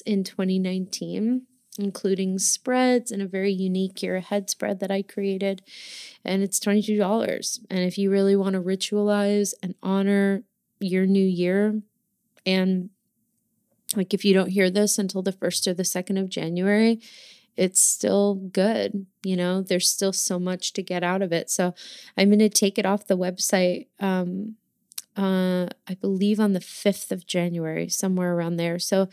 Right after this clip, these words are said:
it's a time limited situation. So if you'd like to get yours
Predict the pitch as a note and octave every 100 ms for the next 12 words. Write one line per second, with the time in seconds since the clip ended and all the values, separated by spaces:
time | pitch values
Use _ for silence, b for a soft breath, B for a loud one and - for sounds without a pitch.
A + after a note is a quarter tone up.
0 | B B - F#3 G3+ F#3+ - F3 F#3 F#3
1 | F3 F3 F3 E3 _ - F#3 F3+ - E3+
2 | E3 - - F#3 - F3+ E3+ F#3 - F3
3 | - F#3+ F3 F3+ A3 G3 E3+ G3 A#3 -